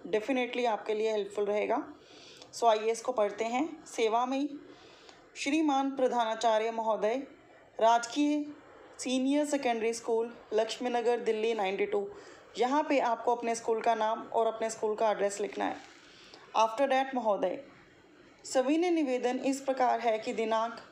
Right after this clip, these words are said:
बीस सात सतानवे को मेरी बहन की शादी का आयोजन है। अब जिस भी दिन आप ये पत्र लिख रहे हैं उसके कुछ दिन बाद की आपकी बहन की शादी होगी, आपको वो तारीख लिखनी है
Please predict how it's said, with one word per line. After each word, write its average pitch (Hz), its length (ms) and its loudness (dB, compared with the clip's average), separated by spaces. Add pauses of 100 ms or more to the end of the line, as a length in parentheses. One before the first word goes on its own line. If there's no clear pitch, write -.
(180)
बीस 269 320 -2
सात 240 280 2
सतानवे 233 480 0
को 254 180 0
मेरी 220 260 -2
बहन 220 320 -2
की 254 160 -4
शादी 220 380 -2 (1040)
का 240 120 6 (180)
आयोजन 214 480 2
है। 214 180 -4 (580)
अब 247 160 4
जिस 277 260 2
भी 320 100 4
दिन 269 240 0
आप 247 180 -2
ये 254 80 2
पत्र 247 320 0
लिख 233 200 -2
रहे 226 140 0
हैं 233 320 -4 (460)
उसके 254 300 0
कुछ 294 260 0
दिन 262 200 2
बाद 233 300 2
की 254 140 0
आपकी 233 280 0
बहन 226 260 0
की 233 140 -4
शादी 226 320 0
होगी, 226 340 -2 (440)
आपको 240 340 2
वो 254 220 2
तारीख 226 400 0
लिखनी 208 280 -4
है - 160 -4